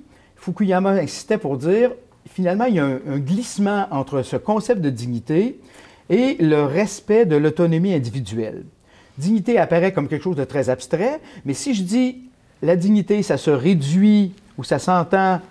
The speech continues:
dans le fait de simplement respecter la volonté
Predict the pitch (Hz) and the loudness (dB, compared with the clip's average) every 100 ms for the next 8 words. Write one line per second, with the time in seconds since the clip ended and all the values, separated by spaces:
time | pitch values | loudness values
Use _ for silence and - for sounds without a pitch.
0 | - - 135 135 135 185 165 123 180 175 | -20 -4 0 0 2 0 0 -2 -2 0
1 | 170 165 127 117 110 160 214 214 196 202 | 2 2 0 -4 -2 -2 0 -4 -2 2
2 | 185 135 120 165 208 190 165 196 190 | 4 4 2 2 2 2 2 2 4